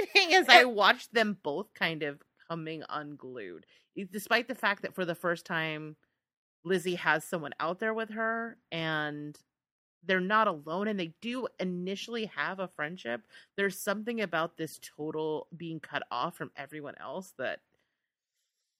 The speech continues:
Speaker 1: it would be very hard. It would be very hard. And I, it made me th-, reflect a lot about what must it been like to be a pioneer woman, right?
Speaker 2: Yeah.
Speaker 1: Mm-mm-mm.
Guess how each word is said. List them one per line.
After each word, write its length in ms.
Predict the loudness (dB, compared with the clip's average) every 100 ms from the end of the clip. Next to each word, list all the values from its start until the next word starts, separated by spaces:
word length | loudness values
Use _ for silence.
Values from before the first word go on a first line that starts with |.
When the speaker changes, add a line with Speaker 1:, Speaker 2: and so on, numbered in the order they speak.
| _ -8
Speaker 1:
it 40 | -4
would 140 | -2
be 120 | -4
very 460 | -6 -4 -4 -4 -8
hard. 380 | -8 -10 -12 _ _
It 60 | -2
would 120 | -2
be 120 | -4
very 440 | -12 -6 -2 -2 -4
hard. 400 | -4 -6 -6 -12 _ _ _ _ _ _ -4
And 100 | -2
I, 140 | -2 -4
it 100 | 0
made 140 | 0 0
me 80 |
th-, 280 | -4 -8 -8
reflect 460 | -4 -4 -2 -2 -2
a 40 |
lot 260 | -2 -2 0
about 240 | -4 -4
what 240 | -2 -4 -4
must 320 | -6 -6 -6
it 180 | -10 -8
been 260 | -8 -8
like 180 | -12 -14 _
to 80 | -20 -14
be 160 | -10 -10
a 40 |
pioneer 520 | -8 -6 -6 -10 -18 -20
woman, 220 | -20 -20 -18 -8
right? 400 | -6 -4 -8 -14 _ -8
Speaker 2:
Yeah. 540 | -2 2 4 2 0 -6 _ _ _ _ _ -20 _ _ _ _ -14
Speaker 1:
Mm-mm-mm. 760 | -12 -12 -12 -12 -12 -16 -18